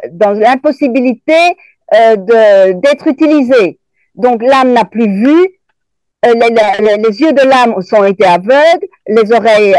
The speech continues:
euh, n'ont plus entendu, et cetera. À partir du moment où l'âme se réconcilie avec Dieu,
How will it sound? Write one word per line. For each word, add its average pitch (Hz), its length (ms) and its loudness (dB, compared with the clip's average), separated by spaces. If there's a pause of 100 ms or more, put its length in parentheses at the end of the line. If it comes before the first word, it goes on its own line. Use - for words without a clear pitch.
euh, 180 140 2
n'ont 185 180 -2
plus 214 200 -4
entendu, 190 520 -2 (180)
et 208 80 -4
cetera. 170 400 -2 (640)
À 220 80 -4
partir 320 380 -2
du 339 80 0
moment 285 480 2 (100)
où 285 60 0 (260)
l'âme 285 380 0 (500)
se 285 240 -2
réconcilie 302 800 0
avec 196 380 0
Dieu, 196 260 2